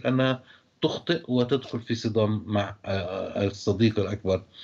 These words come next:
الولايات المتحدة. وعندئذ يكون الفرز في المجتمع الإسرائيلي مع أو ضد الولايات المتحدة. هذا الأمر حتى الآن، آه، لم ي-، يترجم إلى لغة صريحة، حتى عندما يقوم الجيش،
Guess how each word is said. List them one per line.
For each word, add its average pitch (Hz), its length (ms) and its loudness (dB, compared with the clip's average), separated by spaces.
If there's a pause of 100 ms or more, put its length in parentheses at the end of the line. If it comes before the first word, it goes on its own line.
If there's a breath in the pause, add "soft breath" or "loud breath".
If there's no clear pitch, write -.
(340 loud breath)
الولايات 107 440 4
المتحدة. 90 580 -6
وعندئذ 135 560 2
يكون 101 420 0
الفرز 117 360 -2
في - 60 -16
المجتمع 98 420 -4
الإسرائيلي 87 640 -4 (400 loud breath)
مع 131 380 4 (260)
أو 113 160 2
ضد 123 380 2
الولايات 117 460 0
المتحدة. 127 520 -4 (440 soft breath)
هذا 131 160 2
الأمر 127 280 -2
حتى 123 340 -4
الآن، 113 400 -2 (220)
آه، 95 800 -4
لم 120 360 4
ي-، 98 380 2
يترجم 113 460 2 (400 loud breath)
إلى 101 200 2
لغة 101 520 0
صريحة، - 500 -2
حتى - 480 0
عندما 104 480 4
يقوم 120 360 2
الجيش، 101 520 0